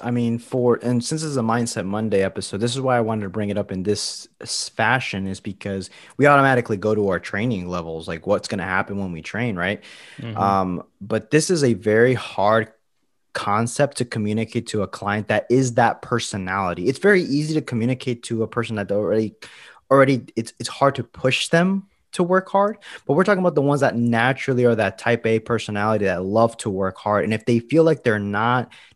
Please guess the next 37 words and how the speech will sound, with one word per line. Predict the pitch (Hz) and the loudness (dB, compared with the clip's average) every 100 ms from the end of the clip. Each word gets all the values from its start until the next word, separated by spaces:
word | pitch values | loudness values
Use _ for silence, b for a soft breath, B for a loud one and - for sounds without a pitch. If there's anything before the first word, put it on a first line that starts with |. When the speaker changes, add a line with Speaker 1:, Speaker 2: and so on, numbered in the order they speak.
| _ _ | _ _
Speaker 1:
dying, | 95 92 104 135 175 104 | -2 0 0 0 -2 0
then | 117 117 | 2 4
they're | 107 | 4
not | 104 101 101 107 | 2 0 0 0
having | 104 98 101 101 92 | -2 -2 -2 -2 -6
a | |
good | 85 87 | -6 -6
workout. | 85 113 117 95 65 | 0 0 0 -2 -4
And | 98 | -2
these | 123 139 | -2 0
are | |
the | 131 | -2
communications | 127 120 113 107 110 - 104 | -2 -4 -2 -2 -4 -4 -6
where | 98 104 98 95 B B B B B B | 0 2 2 -2 B B B B B B
I | - | 0
ha-, | 120 - | 2 2
well, | 131 143 123 - | 6 8 6 2
this | 147 | -2
is | 160 | -2
the | |
point | 131 156 | 0 4
when | 147 123 | 4 4
a, | - - 98 | 0 -4 -4
a | |
trainer | - 131 117 | 0 0 2
has | 127 - | 0 0
to | 110 95 - | -2 -2 0
up | 127 | 0
their | 135 120 | 2 4
level | 117 117 | 6 4
of | 110 | 2
communication, | 113 107 120 113 - 110 | -4 -2 0 -2 0 -4
have | 101 - 107 | -4 -2 0
extreme | 104 - - 131 | -2 -6 -2 0
amounts | 135 123 120 110 | 2 2 0 -4
of | - | -10
patience, | - 107 - 117 117 | -6 -6 -2 -2 -4